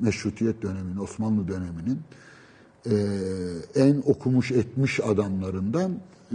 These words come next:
cümleler yazdım. Bakın dedim, bunların hepsi entele-, ama Türkçe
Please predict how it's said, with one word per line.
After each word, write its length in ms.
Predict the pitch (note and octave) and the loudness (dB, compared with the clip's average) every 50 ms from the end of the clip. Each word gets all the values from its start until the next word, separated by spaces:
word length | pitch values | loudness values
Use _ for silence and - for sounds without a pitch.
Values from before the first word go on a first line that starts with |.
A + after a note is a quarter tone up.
| B2+ G#2+ | 2 4
cümleler 560 | F#2 B2+ C3 C3 C3 C3+ C3 C3 B2+ B2 A#2 | 6 6 8 8 8 8 8 8 8 6 4
yazdım. 520 | A2+ G#2 F#2+ F2 F2 E2+ D#2 - - E2 - - - _ _ _ _ _ _ _ _ _ _ _ _ _ _ _ _ _ _ _ _ _ _ _ - | 2 0 -4 -4 -4 -8 -10 -14 -16 -18 -18 -20 -20 _ _ _ _ _ _ _ _ _ _ _ _ _ _ _ _ _ _ _ _ _ _ _ -4
Bakın 280 | A2+ - - C#3 C3 | -2 0 2 2 4
dedim, 280 | B2 B2 A2+ C#3 D3 C#3 | 4 4 2 2 2 2
bunların 500 | C3 B2+ B2+ B2+ B2+ B2+ B2 C3 C#3 C3 | 4 4 4 4 4 4 4 4 4 4
hepsi 480 | D3+ E3+ - - - - A#2+ A#2+ D3 F3 - - - - _ _ _ _ _ _ _ _ _ _ _ _ _ _ _ _ _ _ _ _ - | 4 2 2 0 -6 -6 -6 -6 -6 -8 -12 -16 -20 -20 _ _ _ _ _ _ _ _ _ _ _ _ _ _ _ _ _ _ _ _ 2
entele-, 520 | B2+ A#2+ A2+ - C3 A#2 A#2 A#2 A#2+ A#2 G#2+ | 2 2 4 4 4 6 6 4 4 2 2
ama 180 | G#2+ A2 B2 | 2 2 2
Türkçe 720 | B2 - - - E3 E3 D#3+ - - C#3+ C#3+ E3+ F#3 - | 2 0 2 2 2 2 2 4 4 6 6 6 4 2